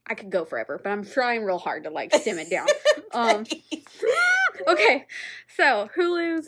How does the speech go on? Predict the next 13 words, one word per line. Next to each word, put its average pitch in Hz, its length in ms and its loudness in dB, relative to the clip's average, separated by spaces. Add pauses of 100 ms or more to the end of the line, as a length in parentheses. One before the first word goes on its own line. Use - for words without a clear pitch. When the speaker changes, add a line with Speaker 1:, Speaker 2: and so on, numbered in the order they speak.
Speaker 1:
new, 247 300 -4
the, 226 220 -8 (180)
the 262 100 0
series 320 380 -2
is 233 100 -10
called 196 280 -6
The 185 60 -8
New 185 140 -4
York 175 220 -8
Times 170 400 -8
Presents, - 680 -16
Speaker 2:
Mm-hmm. 214 140 -4
Speaker 1:
and 185 280 -4